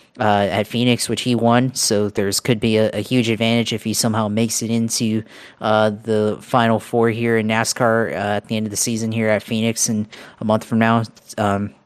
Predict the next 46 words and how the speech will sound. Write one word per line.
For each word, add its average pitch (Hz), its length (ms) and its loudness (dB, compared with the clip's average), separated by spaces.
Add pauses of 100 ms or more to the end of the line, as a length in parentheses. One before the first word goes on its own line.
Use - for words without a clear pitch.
(100)
but 101 200 2
certainly, 107 400 2
certainly, 135 340 4
certainly 110 300 2
possible 107 440 0
now. 101 280 -4 (440)
Um, 202 320 -2 (680)
and 110 100 0
then, 104 240 0 (140)
you 120 180 -4
know, 101 80 -2
so 104 340 2 (140)
that's 117 260 4
pretty 120 220 2
much, 107 340 2
pretty 170 140 6
much 131 120 2
just 120 180 0
the 107 60 -6
controversy 107 540 -2
there. 104 220 2
It 104 60 0
all 101 100 2
started 104 500 0
from 101 300 -4 (360)
the, 98 320 0 (300)
uh, 98 360 -2
cardboard 107 480 2 (180)
box, 110 500 2
which, - 300 -2
or 101 260 -6 (260)
sign, 101 440 2
which, - 200 -4 (380)
you 104 100 -6
know, 95 160 -8 (220)
um, 98 340 -4
should 123 200 2
that 110 140 4
even 107 300 -2
been 107 140 2
there 104 120 0
in 104 80 -2
the 101 60 -8
first - 320 -4
place? 101 320 -2
And 101 100 -6